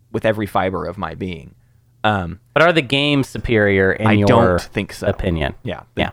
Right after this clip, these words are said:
Speaker 1: the game, the snes's library is just off the wall crazy. Even for stuff I don't like but know is, is amazing. I mean, it's like,
Speaker 2: Yeah.
Speaker 1: there's just so much going on. There's the Final Fantasies. There's the, I mean, there's just so much going on, man.
Speaker 2: So it sounds like I'm a vote for Genesis.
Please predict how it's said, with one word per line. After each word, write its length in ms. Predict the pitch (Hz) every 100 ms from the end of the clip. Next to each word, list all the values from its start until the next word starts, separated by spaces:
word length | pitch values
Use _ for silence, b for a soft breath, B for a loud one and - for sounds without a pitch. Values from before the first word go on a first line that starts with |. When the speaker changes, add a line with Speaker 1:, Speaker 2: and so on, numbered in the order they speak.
| -
Speaker 1:
the 120 | 117 101
game, 480 | - 117 117 107 -
the 100 | 101
snes's 460 | - 127 - 107
library 560 | 101 95 98 87 85 80
is 140 | 78 -
just 460 | 98 87 - - -
off 280 | 98 87
the 80 | 98
wall 260 | 92 82 -
crazy. 580 | - 95 92 - - - _ _ _ _
Even 200 | 196 202
for 100 | 160
stuff 200 | 147 160 135
I 60 |
don't 180 | 127 95
like 200 | 120 139
but 120 | 113 101
know 260 | 107 104
is, 260 | 92 95 - _ _ _ _ _ -
is 180 | 104
amazing. 480 | 95 123 110 - - _ -
I 60 |
mean, 120 | 101 92
it's 120 | -
like, 220 | 87 85 -
Speaker 2:
Yeah. 180 | 90 82
Speaker 1:
there's 160 | 92 -
just 160 | 107
so 140 | - 98
much 200 | 92 -
going 240 | 92 87
on. 200 | 78 80 _ _ _ _ _ -
There's 180 | 120 92
the 80 | -
Final 280 | 123 90
Fantasies. 680 | 87 120 95 95 98 85 -
There's 280 | 87 82 -
the, 120 | - -
I 60 | 104
mean, 120 | 87
there's 140 | 98
just 160 | 107 -
so 100 | -
much 200 | - -
going 240 | - -
on, 120 | - - _
man. 100 | -
Speaker 2:
So 80 |
it 40 | 123
sounds 160 | 170 170
like 160 | 147
I'm 160 | 156 175
a 20 |
vote 240 | 160 165 139
for 80 | 139
Genesis. 640 | 135 135 131 135 127 -